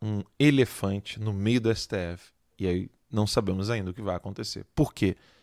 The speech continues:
Ele pode simplesmente dizer que as decisões monocráticas do Alexandre de Moraes não estão respeitando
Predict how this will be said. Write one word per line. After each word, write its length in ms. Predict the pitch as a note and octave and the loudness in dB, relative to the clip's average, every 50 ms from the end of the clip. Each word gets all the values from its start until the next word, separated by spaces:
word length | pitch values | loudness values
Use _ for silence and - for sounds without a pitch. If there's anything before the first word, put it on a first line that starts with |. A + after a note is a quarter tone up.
| _ - | _ -8
Ele 160 | - A#2 A2 | -6 -6 -4
pode 240 | - - G2 F#2 - | -2 -2 -2 -2 -2
simplesmente 460 | - G#2+ G#2 - G#2+ F#2+ G2+ F#2+ F#2 | -6 -10 -8 -8 -8 -8 -8 -8 -8
dizer 240 | - A2+ G#2+ G#2 A2+ | -8 -10 -8 -6 -6
que 140 | - - A#2 | -6 -4 -6
as 100 | F#2 F2+ | -6 -6
decisões 960 | G2+ G#2 G2+ - - A#2+ G#2 F2+ - - B2 C3+ C#3+ C3+ A2 G#2 - - - _ _ | -4 -6 -6 -4 -6 -6 -6 -4 0 0 0 2 0 -2 -6 -8 -12 -16 -20 _ _
monocráticas 960 | - G#2+ G#2+ A2+ B2 C3+ C3 B2 A#2+ A2 - - G#2 F#2+ F#2 - - - G2 F#2 | -8 -4 -2 2 2 2 2 2 0 0 0 0 0 0 0 -2 -4 -8 -8 -4
do 80 | G2+ | -2
Alexandre 360 | G2+ G2 F#2 - F2+ F2+ F2+ | -2 -4 -4 -6 -8 -8 -6
de 60 | F#2 G2 | -4 0
Moraes 460 | A2+ A#2 G#2+ G#2+ A2 A#2+ B2+ - - _ _ _ _ _ _ _ _ _ _ - | 2 4 6 6 6 6 4 -2 -10 _ _ _ _ _ _ _ _ _ _ -4
não 580 | C3 C#3 D3 D3+ E3 D#3+ E3 E3 F3 F3 F3+ - - | 0 2 6 8 10 10 10 8 6 4 -2 -8 -10
estão 320 | - C3+ - - C3 B2 A#2 | -8 -8 -6 -4 -4 -4 -2
respeitando 1000 | G#2 B2+ B2 - - - - C#3 B2 - _ - A2+ G#2 G#2 A2 A2 A2+ B2 B2 | 0 -2 -2 -2 -4 -2 0 -2 -2 0 _ 4 4 4 4 4 0 -2 -6 -8